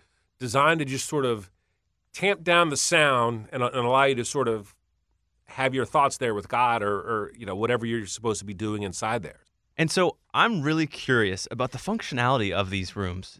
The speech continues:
Speaker 2: Are people worshiping in these rooms? Are services held here?
Speaker 1: There's worshiping, yes, but services, not, not in the traditional Sunday services. In fact, the one day out of the week that the temple is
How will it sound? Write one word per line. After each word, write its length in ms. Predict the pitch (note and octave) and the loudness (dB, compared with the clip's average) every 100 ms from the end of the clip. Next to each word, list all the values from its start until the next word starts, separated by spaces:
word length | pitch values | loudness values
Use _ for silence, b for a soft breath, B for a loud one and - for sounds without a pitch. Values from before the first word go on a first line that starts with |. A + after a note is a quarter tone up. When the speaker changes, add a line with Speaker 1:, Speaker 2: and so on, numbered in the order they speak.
| _ | _
Speaker 2:
Are 360 | B2+ C#3 C#3 - _ _ _ _ _ _ _ _ _ _ - | 0 2 2 -2 _ _ _ _ _ _ _ _ _ _ -8
people 300 | F3+ F#3+ G#2 | -4 -2 0
worshiping 480 | G2+ C3+ A3 A#3+ A#3 | 0 -2 -6 -6 -4
in 60 | |
these 200 | A#3 A#3 | -4 -6
rooms? 220 | A#3+ A#3+ F3+ | -4 -6 -4
Are 140 | F#3+ | -6
services 500 | - - C3+ E3+ G3 | -4 -2 -2 -4 -8
held 300 | C#3+ E3+ G#3+ | -2 -2 -2
here? 280 | C4 C#4 C#4 _ _ _ _ _ - | -4 -6 -8 _ _ _ _ _ -6
Speaker 1:
There's 320 | D#3 D3+ A2+ | -2 0 -2
worshiping, 640 | A2+ G3+ G#3+ G#3+ G3 G3+ | 2 4 4 0 -2 0
yes, 420 | F3+ F3+ - - | 2 0 0 -8
but 140 | - G#2+ | -10 -6
services, 580 | - A#3+ D#4 C4 G#3+ F3 | 0 2 0 0 -4 2
not, 300 | G3 A#3 - | 2 2 4
not 220 | F3+ B3+ | 4 6
in 60 | B3 | 2
the 80 | |
traditional 600 | - G3 G3+ G3+ G#3 G3 | -2 0 2 2 2 0
Sunday 440 | D#3 - F#3 E3+ D3 | 0 0 0 0 -2
services. 720 | - E3 C3 - C2+ C2 _ _ | 0 0 -2 -6 -14 _ _ _
In 80 | A2 | -18
fact, 540 | - D4+ A3+ A#2+ - - _ _ _ _ _ _ _ _ _ | 0 2 4 0 -6 -20 _ _ _ _ _ _ _ _ _
the 120 | D3 | -2
one 340 | D3+ D3+ C4+ D4+ | 0 2 2 4
day 160 | B3 | 4
out 140 | A#3 G#3+ | 4 2
of 60 | |
the 80 | D#3 | 0
week 300 | D3+ F#3+ - | -2 -2 -4
that 120 | B2+ | -10
the 60 | A#2 | -10
temple 480 | - F3 E3 D3+ - | -2 -2 -2 -6 -2
is 300 | F3 D3+ | -2 -2